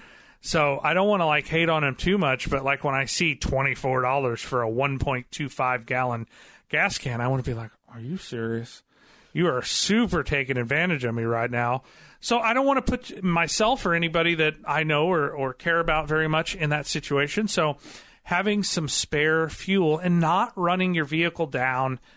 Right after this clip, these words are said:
I'm gonna soapbox for a minute if we have just a minute, Sarah. Not running your vehicle down to empty before you drive, uh, before you put fuel in it. It costs the same amount of money, and I've had this discussion with people over the years.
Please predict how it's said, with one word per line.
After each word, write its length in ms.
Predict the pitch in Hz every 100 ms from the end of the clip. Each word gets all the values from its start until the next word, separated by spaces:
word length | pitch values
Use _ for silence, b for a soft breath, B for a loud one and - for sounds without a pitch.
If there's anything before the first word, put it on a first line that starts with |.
| b
I'm 120 | 135
gonna 120 | 151
soapbox 560 | - 165 160 127 120 -
for 140 | 131
a 40 | 120
minute 280 | 120 123
if 140 | 117 -
we 80 | 120
have 160 | 123
just 220 | 113 127 165
a 40 |
minute, 240 | 156 117 -
Sarah. 360 | 117 110 110 B B B B B B
Not 320 | 151 165 254
running 300 | 226 226 226
your 80 | 185
vehicle 380 | 156 185 185 151
down 400 | 135 135 143 143
to 260 | - 135 135
empty 540 | 151 160 139 120 135
before 380 | 139 123 - 147
you 160 | 151 131
drive, 520 | 123 120 120 120 123 -
uh, 240 | 147 139
before 340 | 117 120 165 143
you 100 | 131
put 220 | 135 123
fuel 320 | - 202 135
in 80 | 101
it. 80 | - _ b b b b b
It 140 | 165 -
costs 400 | - 226 226 -
the 80 |
same 580 | 143 - - 214 226 277
amount 360 | 262 196 180 190
of 60 |
money, 440 | 147 135 123 110 127
and 100 | 135
I've 140 | 143 139
had 180 | 175 196
this 240 | 180 -
discussion 720 | 185 147 131 - 139 - 120
with 120 | 110
people 300 | - 117 120
over 160 | 110 107
the 100 | 107
years. 380 | 104 101 110